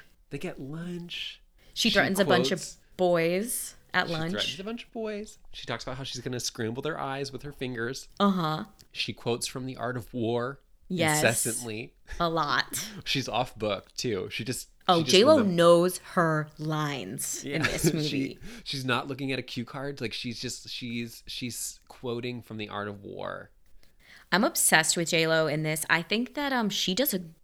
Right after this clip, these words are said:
Speaker 2: in a movie that's supposed to be, like, Razzie Award nominated,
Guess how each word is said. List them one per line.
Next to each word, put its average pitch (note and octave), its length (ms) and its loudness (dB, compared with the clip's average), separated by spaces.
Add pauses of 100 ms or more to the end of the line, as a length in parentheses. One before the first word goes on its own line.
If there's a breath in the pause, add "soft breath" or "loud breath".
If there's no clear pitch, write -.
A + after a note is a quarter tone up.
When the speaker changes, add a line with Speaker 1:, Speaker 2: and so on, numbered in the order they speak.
(160)
Speaker 2:
in G#3 120 4
a G#3 60 6
movie F#3+ 380 2
that's F#3+ 300 0
supposed E3 300 -2
to F3 60 -2
be, E3 120 -4
like, D#3 240 -4
Razzie D#3 460 0
Award D#3 260 -2
nominated, D#3 520 -2